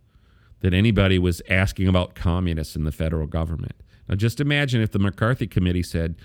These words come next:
"No, no, no, we're gonna only pick the witnesses we want. We're not allowing anybody on here who doesn't agree with our mission of getting the communists thrown out of the government."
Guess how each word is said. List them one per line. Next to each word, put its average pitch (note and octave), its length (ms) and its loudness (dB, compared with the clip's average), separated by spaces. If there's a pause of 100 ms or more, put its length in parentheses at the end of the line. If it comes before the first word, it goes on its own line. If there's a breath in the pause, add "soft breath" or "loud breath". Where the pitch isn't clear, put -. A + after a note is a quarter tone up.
(220 loud breath)
"No, G#2+ 100 2
no, E3+ 80 2
no, G2+ 320 2 (840 soft breath)
we're G#2+ 120 0
gonna G#2+ 200 2
only A#2 220 2
pick A#2 220 4
the G#2+ 100 0
witnesses G2+ 480 -2
we F#2+ 140 2
want. G2+ 520 -2 (540 soft breath)
We're F#2+ 140 4
not F#2 200 4
allowing G2+ 460 2
anybody G2+ 500 2
on G2 240 2
here F2 280 2
who F2+ 240 2
doesn't G2 360 2
agree G#2 280 2
with G#2 160 0
our F2 120 2
mission F2 600 0 (340)
of F2 320 0 (260)
getting G2+ 280 2
the F#2+ 40 2
communists F#2 560 0
thrown E2 200 -2
out D#2+ 60 0
of D#2 60 -2
the D#2 60 -4
government." D2+ 540 -2